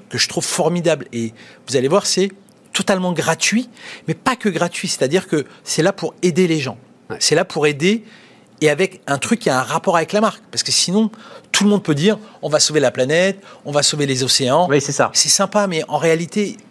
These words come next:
Speaker 1: il faut que ça ait du sens. Donc moi, je pense que les, les marques, elles doivent se servir de ça,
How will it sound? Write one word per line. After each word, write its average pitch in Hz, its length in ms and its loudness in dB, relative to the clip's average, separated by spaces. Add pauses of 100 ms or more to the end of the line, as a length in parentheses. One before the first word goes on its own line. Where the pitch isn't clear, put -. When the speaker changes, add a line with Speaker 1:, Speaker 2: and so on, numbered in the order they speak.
(100)
Speaker 1:
il - 80 -10
faut - 140 -6
que - 60 -2
ça - 120 0
ait 156 60 -2
du 143 120 -6
sens. - 340 -4 (280)
Donc 143 160 -4
moi, 302 100 2
je - 80 -4
pense 226 160 2
que - 100 -4
les, 123 200 0
les 110 160 -4
marques, 196 440 -2 (680)
elles 131 180 0
doivent 147 380 2 (560)
se - 200 0
servir 143 440 0
de 123 100 -4
ça, 247 260 2